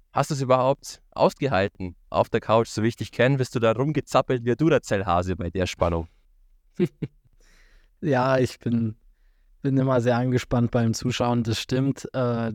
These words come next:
Speaker 2: aber die Jungs haben super gespielt und es war echt ein tolles Spiel zum Zuschauen. Also ich glaub, auch jeder, der in, äh, Bayreuth war, hat's nicht, ähm, äh, oder hat sich gefreut, diese, dieses Spiel zu sehen. Es waren ja auch wieder ein paar oder einige,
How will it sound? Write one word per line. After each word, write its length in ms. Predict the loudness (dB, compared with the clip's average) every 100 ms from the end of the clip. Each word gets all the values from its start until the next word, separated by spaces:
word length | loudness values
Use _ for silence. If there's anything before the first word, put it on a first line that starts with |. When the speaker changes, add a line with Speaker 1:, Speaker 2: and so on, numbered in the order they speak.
| -4
Speaker 2:
aber 220 | -2 0
die 60 |
Jungs 260 | 2 0 2
haben 220 | 2 2
super 260 | 2 0 -2
gespielt 540 | -2 -4 -2 0 2
und 80 | 0
es 160 | 0 0
war 180 | 0
echt 200 | 0 0
ein 160 | -2 -2 _
tolles 300 | -2 0 0
Spiel 260 | 0 -2 -2
zum 180 | -2
Zuschauen. 520 | -2 -2 0 2 0 -2 _ _ _ _ -4
Also 220 | -2 -2
ich 80 | 0
glaub, 200 | 0 2
auch 120 | 0
jeder, 260 | 2 2
der 380 | 4 2 2 0
in, 340 | 0 0 0 -2 _ _ _ _
äh, 200 | -2 -2
Bayreuth 440 | 2 2 2 2 2
war, 340 | 2 4 2
hat's 300 | 0 -2 -4
nicht, 360 | -2 -4 -8 -10
ähm, 680 | -2 2 2 2 0 -2 -4 -10 _ _ _ _ _ -20 -20 _
äh, 100 | -2
oder 240 | 2 4
hat 140 | 4 0
sich 160 | -4
gefreut, 420 | -4 0 2 2 2
diese, 380 | 0 2 0
dieses 280 | 0 -2 -2
Spiel 220 | -2 -2
zu 160 | -2 -2
sehen. 300 | 0 2 2
Es 100 | 2
waren 160 | 0 0
ja 100 | 0
auch 80 |
wieder 220 | 0 0 2
ein 100 | 2
paar 440 | 0 0 -2 -6 -4
oder 240 | -2 0
einige, 640 | 2 2 2 2 0 0